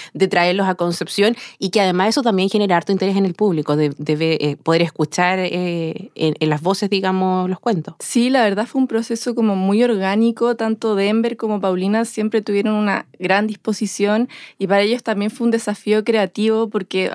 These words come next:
Speaker 2: nosotros les entregamos este pie forzado, entre comillas, del cuento. No tienen más contexto de quién es el autor o cómo se inspiró, solo el texto. Y tanto Paulina como Denver fueron,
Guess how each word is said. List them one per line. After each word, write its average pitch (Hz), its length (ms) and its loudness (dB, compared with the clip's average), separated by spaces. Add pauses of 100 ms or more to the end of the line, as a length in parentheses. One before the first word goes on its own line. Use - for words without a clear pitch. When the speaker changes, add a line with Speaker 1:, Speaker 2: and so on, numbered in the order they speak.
Speaker 2:
nosotros 190 420 -2
les 214 120 -2
entregamos 196 480 0
este 202 220 -6
pie 196 180 -2
forzado, 196 440 -2
entre 214 220 -2
comillas, 208 440 -4
del 185 240 -4 (100)
cuento. 220 640 0 (320)
No 208 160 2
tienen 240 260 2
más 240 160 0
contexto 220 600 -4
de 196 160 -4
quién 202 160 -4
es 202 160 -6
el 190 120 -2
autor 214 520 0 (300)
o 196 140 2
cómo 214 260 0
se 214 140 -6
inspiró, 202 500 -2
solo 214 260 -2
el 220 100 -2
texto. 240 580 -4 (340)
Y 190 100 -6
tanto 208 320 2
Paulina 208 480 2
como 220 260 2
Denver 226 360 2
fueron, 214 560 0